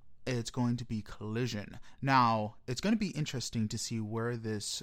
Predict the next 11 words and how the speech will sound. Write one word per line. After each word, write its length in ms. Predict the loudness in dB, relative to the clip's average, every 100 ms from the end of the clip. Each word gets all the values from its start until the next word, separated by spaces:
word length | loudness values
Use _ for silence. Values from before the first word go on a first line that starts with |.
| -4
new 160 | -2 -2
chapter 480 | -2 -2 -2 -4
takes 460 | -8 -4 -4 -4 -6
us, 200 | -6 -8
because 520 | -8 -6 -4 -4 -6 -10 -14 -6
with 140 | -4
the 160 | -2 0
upcoming 440 | 0 0 -2 0 2
shows, 600 | 6 8 10 10 8 6
upcoming 480 | 2 4 2 4 4
games, 720 | 4 6 8 6 6 4 2